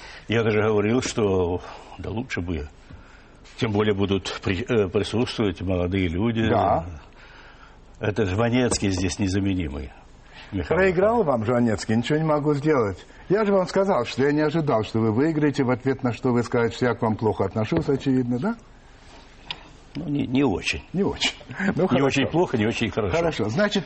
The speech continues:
Speaker 2: Михаил Сергеевич, моя задача не задавать вам вопросы в этой программе, а служить, э,
Speaker 1: Это как
Speaker 2: модер-,
Speaker 1: лучше?
Speaker 2: а?
Speaker 1: Лучше? Лучше?
Speaker 2: Это лучше намного. А служить модератором между вами и вот и нашей аудиторией, вот, э, наших зрителей. А, вот, ну, это,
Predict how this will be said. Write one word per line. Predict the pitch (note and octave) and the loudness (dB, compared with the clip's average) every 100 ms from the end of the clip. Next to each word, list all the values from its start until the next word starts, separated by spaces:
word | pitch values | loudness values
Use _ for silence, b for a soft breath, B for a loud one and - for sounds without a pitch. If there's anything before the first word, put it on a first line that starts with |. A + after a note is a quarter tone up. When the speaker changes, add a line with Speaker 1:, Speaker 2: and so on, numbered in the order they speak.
| - B B B B B - | -6 B B B B B -6
Speaker 2:
Михаил | D3 E3 D3+ | -2 0 0
Сергеевич, | C3 A#2+ A2 C#3 | 2 0 0 2
моя | E3 F3 | 2 2
задача | F3 E3+ A3+ A3 C#3 | 2 2 2 2 2
не | D3 | 4
задавать | C#3 C#3 F#3+ G#3 | 2 2 2 2
вам | C#3+ B2 | 2 2
вопросы | A#2 A#2 G3 F#3+ F3 | 2 2 0 0 0
в | D#3+ | 0
этой | D#3 | 0
программе, | D3 D3 C#3 D3 C#3+ C#3 | 2 2 2 4 4 4
а | C3 | 4
служить, | C3 - C3 F3 F3 - | 2 0 2 2 0 0
э, | C3 A#2+ A2+ | 2 2 2
Speaker 1:
Это | G#2+ A2+ | 0 0
как | |
Speaker 2:
модер-, | C3+ C#3+ C#3 | 0 2 0
Speaker 1:
лучше? | F3 - - | 0 -2 -4
Speaker 2:
а? | A2+ | 0
Speaker 1:
Лучше? | D#3 G#3+ - | 2 0 -2
Лучше? | G#2+ D3 F#3 | -2 0 2
Speaker 2:
Это | D3+ | 2
лучше | D#3 - G#2+ | 2 0 2
намного. | A2+ A#2 G2 E2 - B B B | 2 2 0 -4 -10 B B B
А | B2+ | 0
служить | - C#3+ F3 F3+ | 2 0 0 2
модератором | D3 C3 D#3+ G#3 A3+ C3+ A#2 | 0 2 2 2 0 0 2
между | A#2+ A2 B2 | 2 2 0
вами | C#3 F#3 D3+ | 2 2 2
и | |
вот | A#2+ D3 B2+ | 0 0 2
и | |
нашей | A#2+ B2+ - A#2+ B B B | 2 0 0 0 B B B
аудиторией, | A#2+ B2 A#2+ A2+ G3+ A3 D#3 | 0 2 0 2 2 2 2
вот, | B2 A2+ - | 0 -2 -4
э, | B2 A#2+ | 0 2
наших | A#2+ C3 B2+ A#2 A#2+ | 2 0 0 -4 -2
зрителей. | A2+ F#3+ G3+ F3+ D3 B2 B B B - | 0 0 2 2 2 0 B B B -12
А, | F#2+ A2 A2 A2 | -2 2 2 0
вот, | G#2 A#2 | -2 -4
ну, | C3 C3 | -2 0
это, | A2 | 0